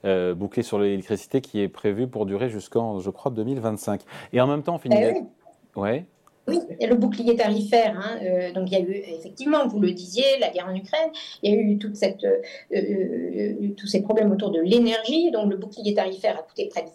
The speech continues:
Speaker 2: vingt-quatre milliards d'euros en deux mille vingt-deux, et la facture devrait encore s'établir autour de trente milliards d'euros en deux mille vingt-trois.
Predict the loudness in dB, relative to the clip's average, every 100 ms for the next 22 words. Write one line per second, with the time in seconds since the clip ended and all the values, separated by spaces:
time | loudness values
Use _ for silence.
0 | -2 0 0 -2 -2 0 0 0 0 0
1 | 0 0 -4 -2 -2 0 0 -2 -4 -8
2 | -20 _ -4 -2 0 0 -2 2 2 4
3 | 0 0 0 -2 -4 -2 -2 -2 -2 -4
4 | -6 -8 -6 -2 0 0 0 -2 0 2
5 | 2 0 -2 -4 -4 -2 -2 2 2 0